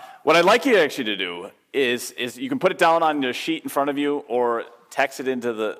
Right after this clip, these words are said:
my, our, the church's number, two six nine, six nine four, six one oh four. Got that? Okay.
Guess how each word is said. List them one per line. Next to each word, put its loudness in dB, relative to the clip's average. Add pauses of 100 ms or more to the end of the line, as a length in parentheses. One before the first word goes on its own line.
my, -4
our, -6
the -10
church's -8
number, 0
two -10
six -14
nine, -2
six -12
nine -4
four, -4
six -10
one -4
oh -6
four. -6 (160)
Got -4
that? -6 (500)
Okay. -2